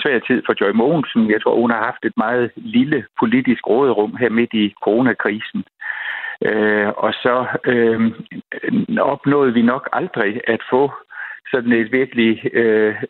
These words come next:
en virkelig god og ordentlig dialog. Og, og dermed betød det også, at, øh, der var nogle ting, som vi ikke fik sat gang i, som vi har brug for at få sat gang i.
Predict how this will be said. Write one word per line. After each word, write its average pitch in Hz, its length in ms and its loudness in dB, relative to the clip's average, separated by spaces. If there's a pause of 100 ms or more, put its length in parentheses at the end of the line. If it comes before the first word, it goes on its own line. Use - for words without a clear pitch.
(140)
en 120 180 2
virkelig 131 320 0
god 151 180 0 (100)
og 110 60 4 (100)
ordentlig 110 320 -2
dialog. 107 560 2 (160)
Og, 110 160 0
og 113 160 -2
dermed 127 420 2 (640)
betød 123 320 2
det 113 120 2
også, 127 260 0
at, 110 320 0
øh, 107 180 4
der 110 60 2
var 110 120 0
nogle 123 180 -2
ting, - 260 -4
som 110 220 0
vi 107 280 2 (240)
ikke 120 320 2
fik 110 120 0 (100)
sat 104 160 -2
gang 127 260 -2
i, 113 280 0
som 104 160 0
vi 101 80 0
har 101 180 -2
brug 123 200 -2
for 101 100 0
at - 100 -6
få - 40 -8
sat - 200 -4
gang 98 260 -6
i. - 80 -10